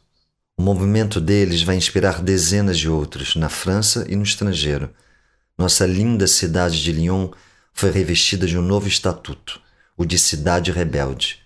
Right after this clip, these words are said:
Graças ao seu terreno fértil de contestação social, claro, mas gosto de pensar que também foi um pouco graças a nós.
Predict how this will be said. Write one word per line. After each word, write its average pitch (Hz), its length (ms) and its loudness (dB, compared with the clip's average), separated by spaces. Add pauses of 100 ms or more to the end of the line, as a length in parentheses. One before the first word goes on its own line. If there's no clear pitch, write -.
(540)
Graças 107 580 2
ao 95 80 2
seu 98 180 0
terreno 92 380 2
fértil 104 580 0
de 87 100 -2
contestação 90 760 0
social, 87 840 0
claro, 90 480 2 (440)
mas 95 220 2
gosto 110 320 4
de 92 120 0
pensar 98 460 0
que - 100 -6
também 95 300 0
foi - 140 -2
um 87 80 0
pouco 87 320 -2
graças 78 440 -2
a 71 80 -2
nós. 67 460 -4